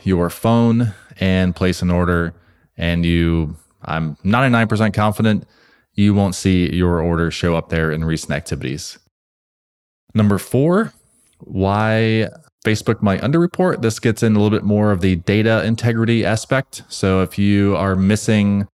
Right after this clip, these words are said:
certain adva-, user advanced matching parameters, so think about email, I P address, user agent, phone number, external I D,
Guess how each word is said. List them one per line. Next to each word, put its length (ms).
certain 380
adva-, 340
user 300
advanced 400
matching 340
parameters, 540
so 140
think 220
about 460
email, 680
I 120
P 200
address, 440
user 280
agent, 300
phone 180
number, 300
external 380
I 100
D, 360